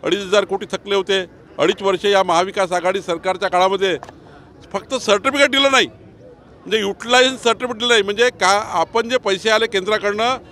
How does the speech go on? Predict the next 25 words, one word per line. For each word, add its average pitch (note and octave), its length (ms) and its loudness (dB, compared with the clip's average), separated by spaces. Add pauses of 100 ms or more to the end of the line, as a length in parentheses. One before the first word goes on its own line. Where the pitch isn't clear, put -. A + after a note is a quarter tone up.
(240)
खर्च A3+ 280 0
झाले G#3+ 280 2
की B3+ 120 -4
नाही B3 260 2 (320)
एवढा G#3 320 4
अहवाल B3 560 2
शिल्लक A#3 280 -2
होता, G3+ 280 0 (180)
अडीच A3+ 220 0
वर्ष B3+ 160 0
दिला B3 280 2
नाही. A#3+ 160 4 (520)
त्यामुळं A3 260 4
अडीच G#3+ 240 2
हजार A#3+ 200 2
कोटी A#3+ 220 -6
केंद्राकडे A#3+ 520 0
पडले B3 280 2
होते. B3 280 2 (680)
अशा A#3+ 300 2
अनेक B3+ 220 4
पैसे C4+ 280 0
आहेत, B3+ 140 2 (800)
विकास A#3+ 380 2
आहेत C4 160 2